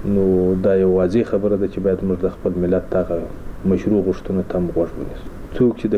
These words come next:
کرکټ د بهبود دپاره موږ ته مشوره راکوي یا زموږ سره همکاري کوي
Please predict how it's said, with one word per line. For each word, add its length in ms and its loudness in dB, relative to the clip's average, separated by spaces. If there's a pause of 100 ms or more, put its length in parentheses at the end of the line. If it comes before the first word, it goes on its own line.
کرکټ 340 0
د 120 0
بهبود 320 0
دپاره 360 0
موږ 160 -2
ته 140 -4
مشوره 380 0
راکوي 300 0
یا 120 2
زموږ 200 -4
سره 160 -2
همکاري 420 -2
کوي 120 4